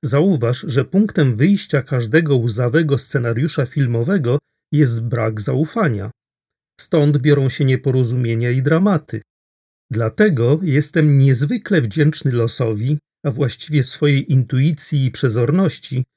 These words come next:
że wiele lat temu poprosiłem o rękę panią Testekową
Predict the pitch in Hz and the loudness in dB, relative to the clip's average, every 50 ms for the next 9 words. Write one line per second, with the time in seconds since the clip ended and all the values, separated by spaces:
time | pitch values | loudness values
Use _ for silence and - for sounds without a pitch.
0 | _ _ _ _ _ _ - - 127 139 131 143 117 104 110 165 214 220 190 156 | _ _ _ _ _ _ -8 -4 -2 -2 -2 -2 -2 0 2 2 4 4 4 4
1 | 151 143 143 - - - 185 190 190 151 127 - 139 131 - 139 135 - - - | 4 2 2 -2 -2 -2 0 2 2 2 0 0 -2 -2 -2 -2 -2 -2 -2 -2
2 | 175 185 165 165 - 139 131 127 127 120 127 123 - - 147 147 156 156 - 123 | 0 2 2 2 0 -2 -2 0 0 0 0 0 2 2 4 4 4 2 0 -2
3 | 117 117 120 127 127 - 143 123 - - 180 160 - 196 175 135 104 101 101 101 | 0 0 0 0 0 0 0 -2 -2 -2 -4 0 2 2 2 2 2 -2 -6 -6